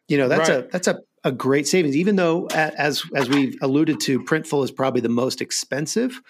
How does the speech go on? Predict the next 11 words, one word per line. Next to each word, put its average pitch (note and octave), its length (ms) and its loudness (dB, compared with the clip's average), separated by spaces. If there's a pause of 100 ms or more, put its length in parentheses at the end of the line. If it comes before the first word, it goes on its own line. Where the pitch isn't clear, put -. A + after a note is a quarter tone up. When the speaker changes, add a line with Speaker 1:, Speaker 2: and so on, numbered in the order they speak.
(360)
Speaker 1:
um, B2+ 380 0
of B2 100 -4
all C#3 300 2
of B2+ 100 -2
these, B2+ 480 0 (240)
uh, C3 280 -6
of C3 100 -4
all C3+ 160 0
these C3 280 -2 (200)
companies. E3 560 -2 (640)
But, D3 340 0